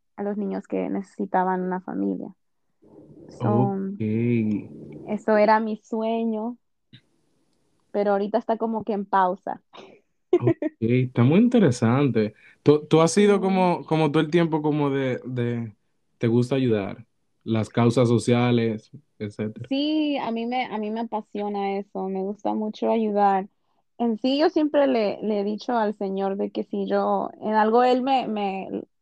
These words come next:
Speaker 1: mm, le gustaría usarme, sería en eso, algo que fuera fuera de, de la iglesia, sino que en mi comunidad, you know, las personas que no,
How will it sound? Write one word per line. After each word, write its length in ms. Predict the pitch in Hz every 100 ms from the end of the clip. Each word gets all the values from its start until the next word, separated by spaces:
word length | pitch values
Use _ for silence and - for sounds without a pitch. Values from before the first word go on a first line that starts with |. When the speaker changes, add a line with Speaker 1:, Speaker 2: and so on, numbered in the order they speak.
| _
Speaker 1:
mm, 220 | - 202 202 - _ -
le 140 | 202
gustaría 380 | 214 214 208 202
usarme, 460 | 240 247 262 277 262
sería 300 | 220 208 208
en 120 | 220
eso, 300 | 269 - 190
algo 280 | 180 196 226
que 100 | 226
fuera 380 | 220 202 208 - _ _ _ _
fuera 400 | - 226 220 226
de, 280 | 220 196 175
de 180 | 190 190
la 100 | 180
iglesia, 420 | 185 226 - 190
sino 380 | 208 190 180 185
que 120 | 208
en 120 | 202
mi 100 | 196
comunidad, 960 | 190 190 180 180 175 180 190 196 196 185
you 120 | 190
know, 220 | 185 180
las 220 | 180 185 -
personas 480 | 185 190 185 196 -
que 120 | 202
no, 420 | 196 196 220 220